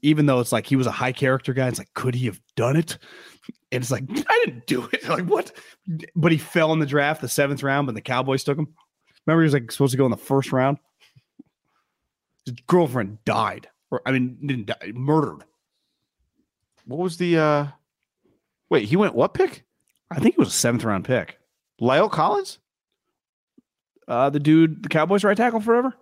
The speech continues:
Speaker 2: I thought he went, like, in the second or third round. No? I thought
Speaker 1: Uh,
Speaker 2: Jerry, like, sat down with him and took him in the second round. Maybe I, I might be wrong.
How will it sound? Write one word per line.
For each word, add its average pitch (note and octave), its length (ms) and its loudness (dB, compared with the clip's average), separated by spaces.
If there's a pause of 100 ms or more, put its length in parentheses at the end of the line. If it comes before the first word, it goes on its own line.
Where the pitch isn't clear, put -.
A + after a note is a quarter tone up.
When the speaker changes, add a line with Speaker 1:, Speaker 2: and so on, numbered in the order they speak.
(160)
Speaker 2:
I A3 80 2
thought E4 200 2
he G#3+ 60 2
went, D#3 140 4
like, C3 120 0
in C3 80 2
the A2+ 80 0
second C3+ 340 -2
or A2 60 -2
third A2 220 2
round. G#2 380 -2 (800)
No? E3 300 -2 (240)
I D#3+ 80 -2
thought E3+ 160 0
Speaker 1:
Uh, F3 40 -6
Speaker 2:
Jerry, C#3 300 2
like, G#2+ 180 -2
sat B2 240 0
down B2 220 0
with A2 140 -2
him G2 120 -6
and E2+ 100 -10
took B2+ 160 -6
him G2 100 -6
in E2+ 60 -8
the E2 80 -10
second F#2+ 280 -4
round. F2+ 320 -6 (1160)
Maybe D#2+ 140 -10
I, C#2 120 -10 (240)
I - 40 -14
might D#2 160 -14
be C#2+ 60 -20
wrong. B1+ 240 -20